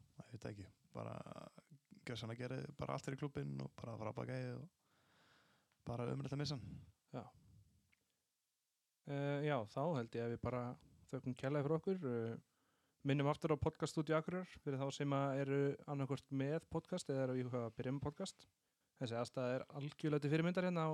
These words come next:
Speaker 2: viðburðarstofunni, þannig að það er hægt að hafa samband bara annaðhvort við Podcast Stúdíó Akureyrar eða bara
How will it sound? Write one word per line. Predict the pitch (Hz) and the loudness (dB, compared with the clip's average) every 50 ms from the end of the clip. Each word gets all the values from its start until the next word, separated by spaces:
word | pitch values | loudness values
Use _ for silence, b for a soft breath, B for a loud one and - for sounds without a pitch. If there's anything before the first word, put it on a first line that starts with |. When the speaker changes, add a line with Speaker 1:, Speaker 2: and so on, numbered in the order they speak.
| 156 160 | 2 0
Speaker 2:
viðburðarstofunni, | 160 - 175 165 - 185 180 170 139 | 2 2 0 2 4 4 4 4 4
þannig | 123 123 120 120 120 | 2 0 0 0 0
að | 120 120 117 _ _ _ _ _ _ _ b b b b b b b b b b b b b b _ - | 0 -2 -4 _ _ _ _ _ _ _ b b b b b b b b b b b b b b _ -8
það | 117 | -8
er | 110 | -8
hægt | 107 - | -6 -4
að | 123 120 | -4 -4
hafa | 123 117 | -2 -2
samband | 127 127 135 135 131 139 | -2 -2 -2 0 0 0
bara | 131 135 135 | 2 2 2
annaðhvort | 135 131 - 139 131 - 143 | 2 0 -2 -4 -4 -2 -2
við | 147 147 139 - _ _ _ _ _ | -2 0 -2 -4 _ _ _ _ _
Podcast | - - - - 151 143 - | -12 -12 -6 -6 -6 -6 -6
Stúdíó | 151 135 - 156 | -8 -2 -2 -2
Akureyrar | 151 147 170 156 151 156 147 | 0 2 2 4 4 4 4
eða | 143 139 151 | 2 2 2
bara | 151 151 | 0 0